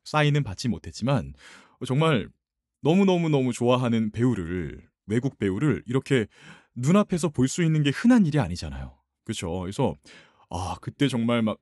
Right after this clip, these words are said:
심장이 뛰고 <laughs> 아직까지도 그때의 감동이 잊히지가 않습니다. 음, 아직까지도 그때의 감동이 잊히지가 않아요. 지금 생각해도 너무너무너무 기쁩니다. 네. 자, 그래서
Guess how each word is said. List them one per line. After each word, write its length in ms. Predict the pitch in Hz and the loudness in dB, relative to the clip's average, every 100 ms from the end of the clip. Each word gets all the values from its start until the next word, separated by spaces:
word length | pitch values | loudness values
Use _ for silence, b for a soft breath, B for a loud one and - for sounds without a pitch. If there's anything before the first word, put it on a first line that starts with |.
| _ | _
심장이 440 | - 185 175 147 135 | -6 -2 0 0 -2
뛰고 360 | 160 107 85 | -4 -4 -6
<laughs> 560 | 90 - - - - - _ _ _ _ - B B B B - | -8 -10 -10 -10 -10 -14 _ _ _ _ -20 B B B B -8
아직까지도 680 | - 113 147 143 131 127 135 | -4 -4 -2 -2 -2 -2 -2
그때의 480 | 120 - 139 131 - | -4 -2 2 2 0
감동이 720 | - 92 110 107 123 127 - | -8 -4 -2 -2 0 -2 -2
잊히지가 460 | 104 - - 107 101 | -8 -8 -8 -6 -8
않습니다. 520 | 71 - 69 - - _ _ 76 | -10 -14 -16 -18 -20 _ _ -16
음, 60 | - | -12
아직까지도 720 | 82 - 92 76 80 135 160 | -12 -10 -12 -8 -4 -4 -4
그때의 440 | - - - 95 95 | -10 -12 -6 -6 -6
감동이 580 | - 76 76 90 127 127 | -10 -12 -8 -6 -6 -8
잊히지가 420 | 90 - 80 98 | -14 -14 -10 -10
않아요. 280 | 73 65 - _ _ _ _ | -10 -14 -20 _ _ _ _
지금 260 | - 110 104 | -10 -6 -6
생각해도 580 | 110 101 95 98 104 - - | -6 -6 -8 -6 -6 -6 -4
너무너무너무 640 | 107 123 123 117 104 101 | -2 0 0 0 -2 -2
기쁩니다. 560 | - - 90 - - _ _ _ _ _ _ | -8 -16 -18 -18 -20 _ _ _ _ _ _
네. 180 | - - _ B B B B B B B B | -20 -20 _ B B B B B B B B
자, 140 | - | -12
그래서 800 | - 123 107 69 - 170 202 | -2 0 0 -4 2 4 4